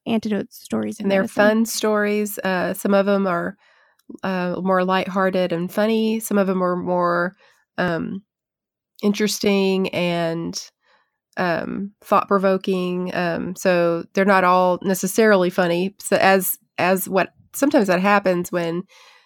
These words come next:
Speaker 2: you know, you get to talking about a story. Um, it's, it's kinda, it, it kinda gets serious quickly, you know, with some of the, some of the things that you,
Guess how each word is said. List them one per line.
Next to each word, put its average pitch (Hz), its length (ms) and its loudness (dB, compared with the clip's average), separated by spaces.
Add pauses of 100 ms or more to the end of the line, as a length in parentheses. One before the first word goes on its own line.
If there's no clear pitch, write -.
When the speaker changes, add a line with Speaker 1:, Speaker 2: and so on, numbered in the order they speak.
(160)
Speaker 2:
you 190 220 -2
know, 180 120 0
you 175 120 0
get 175 140 -2
to - 100 -12
talking 180 340 -2
about 170 180 2
a 180 40 -2
story. 175 720 -2
Um, 175 500 -4 (1160)
it's, - 540 -4 (340)
it's 180 300 -2
kinda, - 280 -4
it, 180 200 -2 (280)
it 196 100 -4
kinda 190 240 2
gets - 180 0
serious 156 600 0
quickly, 185 500 2
you 208 80 0
know, 175 120 2
with 185 120 0
some 170 160 -2
of - 80 -2
the, - 180 -4
some 175 220 -6
of - 60 -6
the 196 120 -6
things 202 300 -6
that - 160 -6
you, 202 100 -4